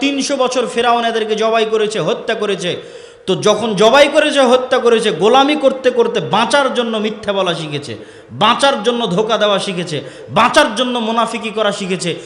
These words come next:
এই জন্য আল্লাহ মূসা আলাইহিস সালামকে গোলামদের সাথে বড় করেনি, মূসা আলাইহিস সালামকে নিয়ে গেছে ফেরাউনের বাড়িতে, "স্বাধীন হয়ে বড় হও,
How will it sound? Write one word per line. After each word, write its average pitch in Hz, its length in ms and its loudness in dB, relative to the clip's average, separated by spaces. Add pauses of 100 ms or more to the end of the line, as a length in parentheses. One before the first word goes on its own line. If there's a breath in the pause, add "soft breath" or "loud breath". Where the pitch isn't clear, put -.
(140 loud breath)
এই - 160 2
জন্য 220 220 0
আল্লাহ 202 360 2
মূসা 196 280 -2
আলাইহিস 208 200 0
সালামকে 196 360 -4
গোলামদের 190 520 0
সাথে 190 220 -4
বড় 180 220 0
করেনি, 165 380 -2 (280 loud breath)
মূসা 175 200 -2
আলাইহিস 202 160 0
সালামকে 196 280 -4
নিয়ে 190 180 -4
গেছে 180 200 -4
ফেরাউনের 190 480 -2
বাড়িতে, 170 340 -2 (200 loud breath)
"স্বাধীন 208 420 2
হয়ে 185 160 2
বড় 170 200 0
হও, 123 220 -2